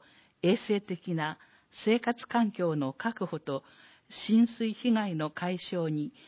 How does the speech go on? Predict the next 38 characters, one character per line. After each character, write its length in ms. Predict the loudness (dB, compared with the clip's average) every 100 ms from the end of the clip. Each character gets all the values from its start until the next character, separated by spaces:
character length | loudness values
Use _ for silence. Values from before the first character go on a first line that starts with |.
| -20 -6
貢 240 | 2 2 2
献 260 | 2 2
し 140 | 0 -6
て 100 | -4
い 140 | -2
ま 140 | -4 -6
す。 60 | -14 -20 _ _ _ _ _ -20 -20 -12 2
三 240 | 6 8
年 200 | 6 4
度 100 | 2
の 120 | 2 0
収 240 | 0 0
支 180 | 0 -4
決 220 | -4 -6 -6
算 260 | -4 -2 -2
は、 200 | -4 -8 _ _ _ _
収 340 | -6 2 4 4
入 340 | 2 0 0
が 240 | 0 -2 -4 -18 -20 -16 -2
六 300 | -2 2 0
十 260 | 2 -2 -2
九 300 | 0 2 2
億 320 | 0 -2 -6 -2
千 220 | 2 2
三 300 | 0 0 0
百 300 | 0 -2 -2
十 240 | 0 0 2
万 280 | 0 -2
円 280 | -2 -2 -4
で、 220 | -4 -6 -10 -20 -20 _ _ 0
前 140 | 4
年 300 | 6 6 4
度 120 | 0 -2
と 100 | -6
比 80 | -6
較 260 | -8 -6 -8
し 180 | -10 -10
て 220 | -10